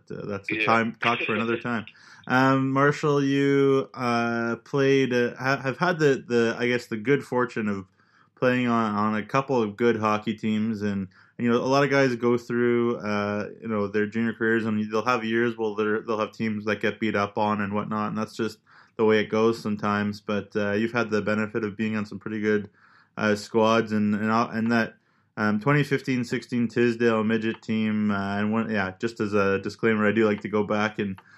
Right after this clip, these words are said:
Speaker 1: and, you know, look at
Speaker 2: Yeah.
Speaker 1: where people have come from, and you and Colby Brandt, and I, obviously also of the Hounds, and, and, uh, Josh McDougall, the, the fine, fine defenseman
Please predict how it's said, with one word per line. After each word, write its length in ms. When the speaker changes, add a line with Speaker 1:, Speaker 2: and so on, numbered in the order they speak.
Speaker 1:
and, 160
you 60
know, 100
look 220
at 120
Speaker 2:
Yeah. 60
Speaker 1:
where 80
people 220
have 120
come 220
from, 300
and 140
you 240
and 240
Colby 260
Brandt, 500
and 400
I, 160
obviously 480
also 280
of 160
the 100
Hounds, 400
and, 240
and, 320
uh, 140
Josh 340
McDougall, 560
the, 180
the 120
fine, 440
fine 340
defenseman 720